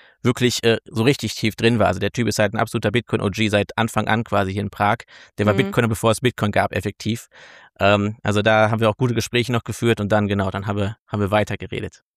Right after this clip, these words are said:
Speaker 2: Okay. Ja, aber seine Expertise hatte dich dann wahrscheinlich gekriegt. Aber
Speaker 1: <laughs>
Speaker 2: was genau macht Firefish? Ich weiß es mittlerweile natürlich, weil ich
Speaker 1: Ja.
Speaker 2: mich mit dem Produkt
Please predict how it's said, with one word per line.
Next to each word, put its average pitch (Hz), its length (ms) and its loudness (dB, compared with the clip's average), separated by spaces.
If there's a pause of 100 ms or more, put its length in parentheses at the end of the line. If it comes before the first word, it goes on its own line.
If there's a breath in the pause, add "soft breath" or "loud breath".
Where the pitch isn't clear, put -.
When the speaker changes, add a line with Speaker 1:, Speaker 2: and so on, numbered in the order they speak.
(100)
Speaker 2:
Okay. 208 340 0 (240 loud breath)
Ja, 214 80 2
aber 233 180 2
seine 233 380 4
Expertise 220 640 -2
hatte 214 220 -2
dich 185 160 -6
dann 196 240 -2
wahrscheinlich 196 420 -2
gekriegt. - 460 -4 (720 loud breath)
Aber 247 220 4
Speaker 1:
<laughs> - 40 -6
Speaker 2:
was 220 420 0 (160)
genau 226 440 4
macht 190 400 0
Firefish? 180 600 0
Ich 185 120 -6
weiß 220 180 4
es 285 140 -4
mittlerweile 233 460 2
natürlich, 233 540 0
weil 202 580 4
ich 214 100 0
Speaker 1:
Ja. 226 80 0
Speaker 2:
mich 220 120 -2
mit 214 160 0
dem 220 100 2
Produkt 226 360 -2